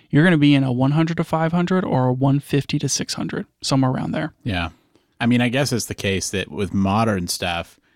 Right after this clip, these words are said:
Speaker 2: if you need longer ranges than that, really you need A P S C or Micro Four Thirds.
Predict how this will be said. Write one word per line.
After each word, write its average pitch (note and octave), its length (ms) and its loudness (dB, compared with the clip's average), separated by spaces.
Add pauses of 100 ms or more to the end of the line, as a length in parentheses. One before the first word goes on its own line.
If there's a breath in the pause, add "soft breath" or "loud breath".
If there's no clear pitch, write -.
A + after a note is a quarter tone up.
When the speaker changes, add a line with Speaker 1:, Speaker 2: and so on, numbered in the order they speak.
(260)
Speaker 2:
if G#2+ 160 -8
you G2 80 0
need G#2 220 0
longer G2 320 0
ranges F2+ 420 -4
than F2 160 -6
that, E2+ 260 -6
really F#2+ 300 -4
you E2+ 160 -4
need E2+ 260 -2
A E2+ 140 -2
P F2+ 180 -4
S E2+ 120 -4
C F2 460 -4
or E2 160 -6
Micro F2 300 -8
Four G2 120 -8
Thirds. G2 380 -6